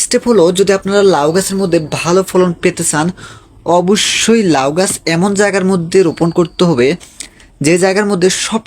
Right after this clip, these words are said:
সময় মাটিটা একটু স্যাঁতস্যাঁতে থাকবে। তো আমি যে জায়গার মধ্যে রোপণ করেছি, আমার জমিটা একদম নিচু, যে জায়গার মধ্যে ধান চাষ করা হয় সেই জায়গার মধ্যে। তো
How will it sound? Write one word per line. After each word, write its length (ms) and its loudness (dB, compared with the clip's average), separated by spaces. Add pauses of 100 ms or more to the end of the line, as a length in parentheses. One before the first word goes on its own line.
(120)
সময় 240 2 (100)
মাটিটা 360 -2
একটু 240 0 (500)
স্যাঁতস্যাঁতে 580 -2
থাকবে। 380 -8 (380)
তো 80 2
আমি 180 0
যে 220 2
জায়গার 260 0
মধ্যে 180 0
রোপণ 300 0
করেছি, 300 0 (180)
আমার 180 -2
জমিটা 300 -2 (100)
একদম 360 -2 (140)
নিচু, 280 -4 (360)
যে 220 0
জায়গার 300 0
মধ্যে 160 0 (100)
ধান 120 -4 (120)
চাষ 200 0
করা 260 0
হয় 140 0 (100)
সেই 220 -2
জায়গার 340 -4
মধ্যে। 280 -10 (320)
তো 80 -2